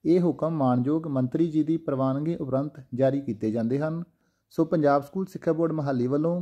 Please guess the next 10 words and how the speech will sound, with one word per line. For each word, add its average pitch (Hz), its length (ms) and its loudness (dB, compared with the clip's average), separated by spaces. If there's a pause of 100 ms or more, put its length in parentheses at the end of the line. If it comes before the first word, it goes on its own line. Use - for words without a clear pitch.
ਗਰਮੀਆਂ 156 360 0
ਦੀਆਂ 190 140 2
ਛੁੱਟੀਆਂ 139 340 -4
ਵਿੱਚ 156 180 -2
ਕੋਈ 170 240 2
ਵੀ 190 120 -2
ਤਬਦੀਲੀ 147 480 0
ਨਾ 131 220 2
ਕਰਦੇ 143 340 -2
ਹੋਏ 170 260 -2